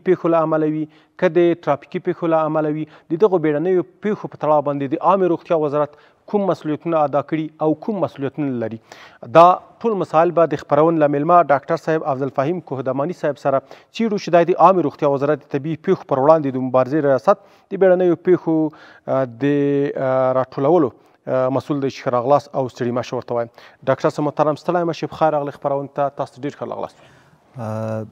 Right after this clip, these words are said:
Speaker 2: به نام خداوند بزرگ و توانا، سلام و عرض ادب خدمت شما کمال صاحب محترم و از طریق برنامهٔ زیبای شما می‌خواهیم که، اه، سلام‌های گرم خود خدمت تمام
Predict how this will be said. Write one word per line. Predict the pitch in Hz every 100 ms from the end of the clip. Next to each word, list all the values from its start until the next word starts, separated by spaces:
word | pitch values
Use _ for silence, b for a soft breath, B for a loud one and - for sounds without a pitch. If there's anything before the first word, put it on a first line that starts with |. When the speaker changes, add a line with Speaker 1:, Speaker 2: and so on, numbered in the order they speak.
| _ _ _ -
Speaker 2:
به | 120
نام | 127 135
خداوند | 127 123 117 120 123 117
بزرگ | 107 107 107 113 -
و | 107
توانا، | 101 107 107 127 143
سلام | - 110 120 120
و | 110
عرض | 110
ادب | 104 101 113 113
خدمت | - 98 107 104
شما | 107 - 107 123
کمال | - 143 139
صاحب | - 131
محترم | 127 - 123 117 110
و |
از | 101 98
طریق | - 101 104
برنامهٔ | 101 101 98 98 104 104
زیبای | 98 98 92 104
شما | 101 - 104 123 127 b b b b -
می‌خواهیم | 107 - 110 104
که، | 95 104 101 101 b b -
اه، | 110 101 98
سلام‌های | - 98 104 113
گرم | 95 123 123 113
خود | - 110
خدمت | 107 107 98 104 110
تمام | 101 104 110 113 107 104